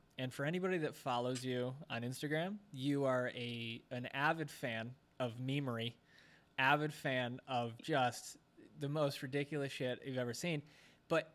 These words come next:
like, that is, that's gotta be part of just your training style anyway. Like, you, you always look like you're enjoying yourself. Even on a hard set,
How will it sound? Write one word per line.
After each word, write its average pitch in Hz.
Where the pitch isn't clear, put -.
like, 139
that 156
is, 202
that's 190
gotta 165
be 127
part 131
of 120
just -
your 127
training 131
style 117
anyway. 113
Like, 135
you, 156
you 214
always 180
look 156
like 196
you're 156
enjoying 135
yourself. 120
Even 196
on 220
a 190
hard 160
set, 147